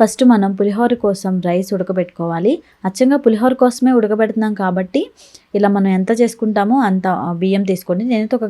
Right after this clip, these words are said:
గ్లాస్ రైస్ తీసుకున్నాను. వీటిని రెండు సార్లుగా శుభ్రంగా కడిగి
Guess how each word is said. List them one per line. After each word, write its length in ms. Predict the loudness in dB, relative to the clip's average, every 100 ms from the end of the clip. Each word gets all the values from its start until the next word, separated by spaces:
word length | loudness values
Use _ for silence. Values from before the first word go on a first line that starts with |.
| -2
గ్లాస్ 240 | -2 -2 -4
రైస్ 180 | -4 -4
తీసుకున్నాను. 540 | -6 -2 -2 0 0 -2 -4 -18 -20 -6
వీటిని 220 | -2 0 2
రెండు 180 | 2 0 0
సార్లుగా 380 | 0 0 -2 -4
శుభ్రంగా 440 | -6 -4 -2 0 -2 -4
కడిగి 320 | -6 -4 -4